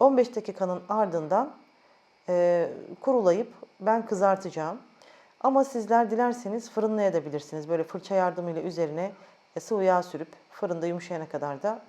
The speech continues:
pişirebilirsiniz. Hani daha hafif olsun diyorsanız ama, e, bence gayet güzel oluyor, ağır olmuyor. On beş dakika beklettikten sonra tuzlu suyun içerisinde suyunu süzdüm ve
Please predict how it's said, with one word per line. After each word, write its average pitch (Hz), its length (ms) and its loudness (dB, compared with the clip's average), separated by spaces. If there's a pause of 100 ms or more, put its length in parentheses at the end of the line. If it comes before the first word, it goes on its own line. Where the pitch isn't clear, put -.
pişirebilirsiniz. 170 600 -4
Hani 147 160 -8
daha 185 180 4
hafif 165 220 -10
olsun 165 480 -10
diyorsanız 156 520 -6
ama, 240 300 0 (600)
e, 180 220 2
bence 233 280 2
gayet 214 500 4
güzel 185 260 0
oluyor, 143 340 0
ağır 180 220 4
olmuyor. 156 480 -2 (920)
On 285 180 6
beş 277 160 4
dakika 247 240 4
beklettikten 254 600 0
sonra 165 500 -4 (140)
tuzlu 175 180 -10
suyun 170 200 -8
içerisinde 151 520 -8
suyunu 196 320 -4
süzdüm 165 540 -6
ve 185 280 -4